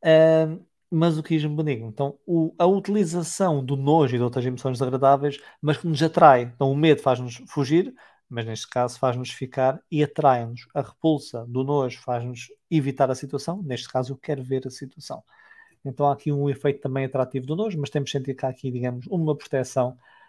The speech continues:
nesse sentido. E até falando naquele exemplo que eu dei do copo com a barata, não é? Portanto, havia um, há aqueles episódios que nós vemos, eh, em que as pessoas têm que mexer, eh, em caixas com tarântulas e coisas, epá, mil e uma coisas nojentas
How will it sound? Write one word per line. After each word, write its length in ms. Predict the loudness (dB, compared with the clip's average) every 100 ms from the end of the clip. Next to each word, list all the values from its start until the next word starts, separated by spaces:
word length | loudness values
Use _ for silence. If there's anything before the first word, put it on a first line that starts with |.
| 0
nesse 240 | 2 2
sentido. 320 | 0 -2 -4 -6 -18 -2
E 120 | 2
até 160 | 4 4
falando 240 | 6 6
naquele 260 | 4 0 0
exemplo 300 | 0 -2 -2
que 80 | 2
eu 40 |
dei 140 | 2
do 120 | 2 2
copo 400 | 6 6 6 _
com 80 | 4
a 40 |
barata, 400 | 4 4 2 0
não 140 | -10 -8
é? 180 | -10 -14 _ _
Portanto, 260 | -12 -12 -12
havia 340 | -12 -8 -4 -6
um, 120 | -8 -14 -10 -2
há 140 | 0
aqueles 280 | 0 -2 -4
episódios 600 | -2 0 4 4 2 -10
que 60 |
nós 220 | -8 -8 -6
vemos, 460 | -6 -6 -8 -12 -16 _ _ _ -10
eh, 360 | -6 -6 -6 -10 -10
em 140 | -8
que 80 | -6
as 80 | -8
pessoas 300 | -4 -6 -4
têm 260 | -4 -4
que 100 | -4
mexer, 680 | -8 -8 -2 2 2 0 -6 -12 _ _ -12
eh, 480 | -10 -8 -10 -10
em 100 | -10 -8
caixas 380 | -6 -6 -8 -6
com 140 | -6
tarântulas 720 | -2 0 2 0 -2 -6 -6 -8
e 60 |
coisas, 480 | 0 2 2 -2 -6 -14 -20
epá, 240 | -18 -18 -12
mil 280 | 2 6 8
e 60 |
uma 140 | 6 4
coisas 340 | 4 4 0
nojentas 600 | 0 4 4 4 2 0